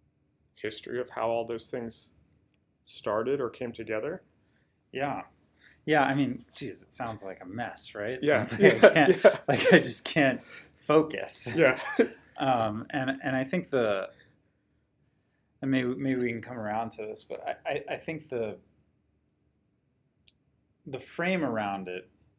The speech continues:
Speaker 2: is, is a way of thinking that I'm trying to work with.
Speaker 1: Okay.
Speaker 2: Which, um, which perhaps finds its root best in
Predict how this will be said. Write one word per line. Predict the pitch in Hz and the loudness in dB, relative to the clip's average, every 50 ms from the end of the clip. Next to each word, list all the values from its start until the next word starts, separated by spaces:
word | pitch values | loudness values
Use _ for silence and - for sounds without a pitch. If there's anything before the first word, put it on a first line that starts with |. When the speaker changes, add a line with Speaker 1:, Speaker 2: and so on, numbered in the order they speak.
| _ - | _ -10
Speaker 2:
is, | - 135 113 104 - - - - _ _ _ | -10 -8 -8 -8 -8 -10 -12 -14 _ _ _
is | 151 127 117 | -12 -10 -10
a | 120 | -8
way | 113 113 120 120 117 | -6 -4 -2 -2 -2
of | 113 - - | -4 -6 -8
thinking | - 120 104 - 117 107 98 | -10 -14 -14 -14 -12 -12 -10
that | 95 95 92 | -10 -8 -8
I'm | 92 90 92 | -10 -10 -12
trying | 90 - 110 101 | -12 -12 -12 -10
to | 95 | -10
work | 90 87 95 95 95 - - - | -10 -8 -8 -8 -8 -8 -12 -14
with. | - - - - - _ _ _ _ _ - - | -12 -12 -12 -12 -14 _ _ _ _ _ -10 -8
Speaker 1:
Okay. | 123 120 - 120 98 95 - - _ _ _ _ _ _ | -8 -6 -4 -4 -4 -4 -6 -12 _ _ _ _ _ _
Speaker 2:
Which, | - 113 113 110 101 - - - - - - - - _ - | -10 -8 -6 -6 -6 -8 -8 -8 -8 -10 -10 -14 -18 _ -14
um, | - 113 107 101 98 98 98 95 95 92 90 - _ _ _ _ _ _ _ _ _ _ _ _ _ _ _ _ _ _ _ _ _ _ _ _ _ _ _ _ _ _ | -12 -10 -8 -6 -6 -6 -8 -8 -10 -12 -14 -18 _ _ _ _ _ _ _ _ _ _ _ _ _ _ _ _ _ _ _ _ _ _ _ _ _ _ _ _ _ _
which | 151 156 156 - | -6 -6 -4 -4
perhaps | - 156 - 165 156 165 165 - - | -4 -2 0 2 0 0 0 -4 -4
finds | - 147 135 131 127 120 117 | -4 -4 -4 -4 -4 -6 -8
its | 113 - - - | -10 -12 -14 -12
root | 110 110 113 127 139 - - _ _ _ _ _ _ _ _ _ _ _ _ _ _ _ _ _ _ _ | -8 -6 -6 -4 -6 -8 -10 _ _ _ _ _ _ _ _ _ _ _ _ _ _ _ _ _ _ _
best | - 120 113 120 143 156 - - - - - | -6 -4 -4 -4 -4 -4 -6 -6 -8 -10 -14
in | - 120 107 107 107 | -12 -12 -10 -10 -12